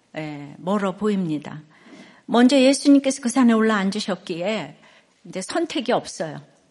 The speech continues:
팔복은 주님을 따라 제자가 된, 에, 하나님 나라의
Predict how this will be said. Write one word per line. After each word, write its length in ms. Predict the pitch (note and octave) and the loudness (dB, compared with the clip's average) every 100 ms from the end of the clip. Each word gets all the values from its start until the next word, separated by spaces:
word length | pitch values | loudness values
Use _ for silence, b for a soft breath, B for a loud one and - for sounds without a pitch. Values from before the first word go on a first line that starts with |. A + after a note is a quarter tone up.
| _ _ B B - | _ _ B B -8
팔복은 540 | C#4+ C#4 C4+ A#3+ A#3 | 0 2 2 2 0
주님을 460 | - B3 B3+ B3 A#3+ | 2 4 6 4 2
따라 720 | G3 F3+ D3+ G3+ D3+ F3 b b - | 0 2 0 0 -2 -8 b b -6
제자가 480 | G3+ G3 G3 D#3 D#3 | -2 0 -2 -2 -2
된, 520 | F3 F3 F#3+ C#3+ - b b b b b | -2 0 0 0 -4 b b b b b
에, 400 | D3+ C#3 C#3 C#3 | -4 -4 -4 -8
하나님 460 | D#3 C#4 C4+ A#3 G3+ | 0 2 4 4 2
나라의 680 | D#3+ D#3 E3+ D#3 G3+ C4+ | -2 -2 -4 -2 -2 -2